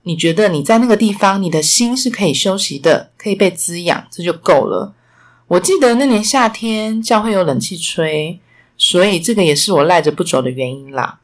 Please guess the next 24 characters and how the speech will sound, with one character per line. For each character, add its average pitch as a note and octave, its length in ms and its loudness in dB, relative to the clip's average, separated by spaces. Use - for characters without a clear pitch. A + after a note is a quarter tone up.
还 F3 160 -4
有 G#3+ 260 0
哦， A3 420 -2
我 - 100 -2
想 E3 180 0
要 D3 60 0
教 F#3 160 -2
大 G3 120 0
家 F#3 160 -2
怎 E3 140 -12
么 C3+ 60 -8
开 F3+ 180 -8
始 F3 140 -8
感 C3 260 -6
恩。 G3+ 380 -4
一 C4 100 -8
开 C4 160 -2
始 F#3+ 300 0
感 D3+ 200 0
恩 A3 220 0
讨 E3 180 -4
厌 G3 140 -4
的 F3+ 140 0
人， C#3 500 -6